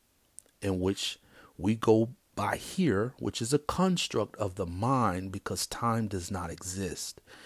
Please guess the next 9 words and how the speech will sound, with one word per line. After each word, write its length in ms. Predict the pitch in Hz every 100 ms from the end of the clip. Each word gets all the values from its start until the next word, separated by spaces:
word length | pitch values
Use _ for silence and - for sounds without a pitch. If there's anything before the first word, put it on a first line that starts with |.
| - -
It 140 | 95
only 420 | 95 113 110 117
exists 460 | 104 98 104 95 -
in 120 | 95
your 160 | 92 87
mind. 640 | 85 92 92 82 - - - - - -
It 160 | 98 101
was 300 | 90 85 - -
given 640 | 127 131 127 135 131 127